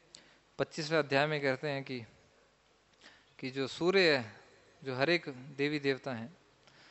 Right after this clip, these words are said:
जो अपना कार्य करते हैं, वो मेरे भय से करते हैं। तो मेरे भय से मतलब काल के भय से करते हैं। श्री, श्री, श्री राधा वृंदावन बिहारी भगवान की जय, गौरंग महाप्रभु की जय। तो इस प्रकार से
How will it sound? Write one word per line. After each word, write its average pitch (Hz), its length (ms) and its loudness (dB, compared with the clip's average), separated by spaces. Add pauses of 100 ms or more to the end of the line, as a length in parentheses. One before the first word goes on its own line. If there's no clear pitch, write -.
(280)
जो 139 80 4
अपना 156 220 2
कार्य 180 380 12
करते 160 300 2
हैं, 143 420 0
वो 147 340 0
मेरे 151 400 2
भय 123 200 0
से 120 160 -8
करते 113 320 -10
हैं। 120 160 -20 (520)
तो 127 60 -14
मेरे 143 240 4
भय 131 200 2
से 147 120 -6
मतलब 185 160 -6
काल 127 240 -4
के 120 120 -6
भय 107 180 -6
से 110 140 -12
करते 107 260 -10
हैं। - 80 -18 (1500)
श्री, 147 360 -2
श्री, - 80 -14
श्री 143 180 2
राधा 143 220 12
वृंदावन 135 340 6
बिहारी 120 260 4
भगवान 117 360 4
की 143 220 -2
जय, 147 200 -2
गौरंग 127 400 6
महाप्रभु 117 600 2
की 143 240 -4
जय। 104 300 -4 (1600)
तो 160 80 12
इस 175 100 12
प्रकार 202 360 12
से 202 340 10